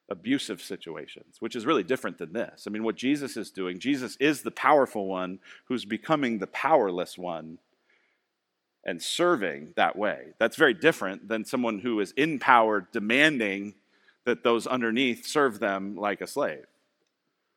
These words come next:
And so what I want to tell you is if you're kind of in an abusive situation and you're thinking like,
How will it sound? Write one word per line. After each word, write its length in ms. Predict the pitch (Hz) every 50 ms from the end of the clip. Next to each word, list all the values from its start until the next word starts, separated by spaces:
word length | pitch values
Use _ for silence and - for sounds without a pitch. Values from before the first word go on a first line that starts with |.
| _ _ _ _ _ _ _ _ _ _ _ _ _ _ _ _ _ _ _ _ -
And 120 | 135 131
so 100 | - 165
what 100 | 156 147
I 40 | 160
want 140 | 156 151 135
to 120 | 123 -
tell 160 | - 190 202 180
you 220 | 139 131 131 131
is 100 | 123 113
if 140 | 123 - -
you're 160 | 147 160 147
kind 180 | - 160 151 135
of 60 | 123
in 80 | 127
an 60 | 123 113
abusive 420 | 95 87 117 143 143 - 113 98
situation 600 | - 131 110 - 113 123 165 170 - - 104 101
and 120 | 104 107 110
you're 120 | 123 123
thinking 340 | - - 135 113 117 110 107
like, 440 | 104 101 101 98 92 _ _ _